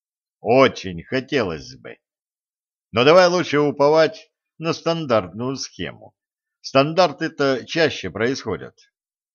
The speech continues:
Ингуш обещал тебя любить, жениться по-настоящему, а трахать не стал. Странно это,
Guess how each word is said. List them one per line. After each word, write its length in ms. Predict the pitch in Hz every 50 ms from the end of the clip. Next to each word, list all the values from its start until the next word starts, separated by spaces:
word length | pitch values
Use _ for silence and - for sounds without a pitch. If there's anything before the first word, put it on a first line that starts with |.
| _ _ _ _ _ _ _ _ _ _ _ _
Ингуш 680 | 95 117 135 143 143 151 170 170 170 135 - - - _ _ _ _ _ _
обещал 640 | - 117 117 123 135 120 - - 123 143 151 151 143
тебя 280 | 135 135 117 107 120
любить, 760 | 120 113 107 98 82 76 107 113 123 120 - - - - _ _ _ _ _ _ _ -
жениться 800 | 95 85 117 143 139 135 131 131 135 135 131 - - 147 147 139
по-настоящему, 1400 | 139 - 135 131 135 139 127 - - - 123 120 120 123 123 123 120 - - - 123 120 120 123 123 120 110 _ _ _ _ _ _ _ _ _ _ _ _ -
а 120 | 110 104
трахать 720 | - - 113 104 107 113 117 110 - 120 117 101 - - _
не 260 | 123 123 127 127 131
стал. 720 | 117 - - - - - 117 101 90 80 67 58 - _ _ _ _ _ _ _ _ _ _ _ _ _ _ _
Странно 760 | - - - 202 196 185 165 156 156 165 165 165 175 175 - -
это, 560 | 151 139 117 104 - - 76 71 - -